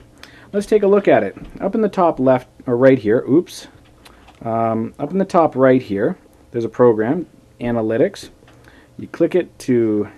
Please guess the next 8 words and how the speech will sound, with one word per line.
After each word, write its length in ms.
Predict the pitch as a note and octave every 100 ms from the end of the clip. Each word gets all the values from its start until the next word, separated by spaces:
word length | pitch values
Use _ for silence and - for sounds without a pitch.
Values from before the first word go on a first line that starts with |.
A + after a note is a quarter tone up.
| -
initialize, 840 | A2+ A#2 B2 C#3+ B2+ B2+ F#3 C4 - _ _ _ _ _
starts 540 | - - A2 A2 G#2+ A#2
up, 260 | B2+ -
it 100 | -
connects 340 | - F#3+ A#3+ -
to 100 | G3
your 160 | E3+
account. 500 | C#3 - G3+ D3+ G#2